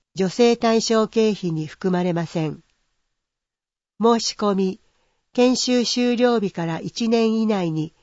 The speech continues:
申請書類の必要事項を記入の上、必要書類を添えて、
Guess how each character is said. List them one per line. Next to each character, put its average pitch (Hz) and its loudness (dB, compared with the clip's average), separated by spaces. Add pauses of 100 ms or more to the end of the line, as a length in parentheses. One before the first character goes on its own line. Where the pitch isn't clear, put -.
(400)
申 254 0
請 240 2
書 240 0
類 196 0
の 156 -4 (180)
必 - -6
要 247 2
事 226 -4
項 180 0
を 160 -2
記 165 -6
入 196 0
の 185 0
上、 175 -2 (500)
必 208 -6
要 262 4
書 247 0
類 208 2
を 160 -2
添 170 -2
え 170 -2
て、 165 -6